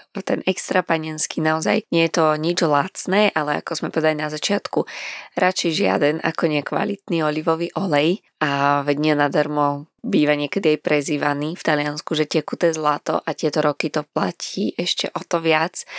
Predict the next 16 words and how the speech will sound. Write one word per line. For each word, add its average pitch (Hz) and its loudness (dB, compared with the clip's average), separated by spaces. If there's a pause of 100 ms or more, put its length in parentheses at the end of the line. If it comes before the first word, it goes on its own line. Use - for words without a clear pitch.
(300)
pretože 151 0
od 160 0
roku 175 0
dvetisícdvadsaťdva 165 -2 (100)
cena 156 -4 (100)
olivového 151 0
oleja 147 2
stále - 0
stúpa 240 -2
v - -18
celej - -2
Európskej 156 0
únii 160 -2 (240)
a 175 0
podľa 151 0
odborníkov 151 0